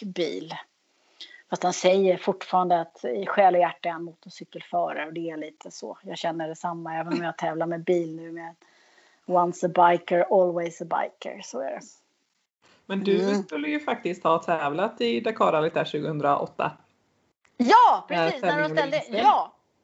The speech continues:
Speaker 1: Ja, och det var ju, vi alla, alla var ju redo för start då. Så att på kvällen innan, då hade man ju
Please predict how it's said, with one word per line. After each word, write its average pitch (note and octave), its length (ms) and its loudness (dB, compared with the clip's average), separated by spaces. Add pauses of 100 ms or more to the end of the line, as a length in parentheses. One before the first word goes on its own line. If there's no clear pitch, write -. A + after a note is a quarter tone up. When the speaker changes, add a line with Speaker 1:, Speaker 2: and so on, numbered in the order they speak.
(180)
Speaker 1:
Ja, C#4 380 0
och C#4 100 -8
det C4 80 -8
var E4+ 140 -6
ju, F#4 500 -8 (560)
vi B3+ 260 -12
alla, F4 400 0
alla D#4+ 420 -4
var F#4+ 160 -6
ju F4+ 140 -8
redo C4+ 500 -8
för B3 360 -6
start D#4 680 -4
då. C4 500 0
Så D4 100 -6
att C4 100 -8
på B3+ 100 -20
kvällen D4+ 600 -8
innan, C#4 720 -12
då B3 260 -8
hade C4 340 -6
man B3+ 260 -4
ju B3+ 200 -2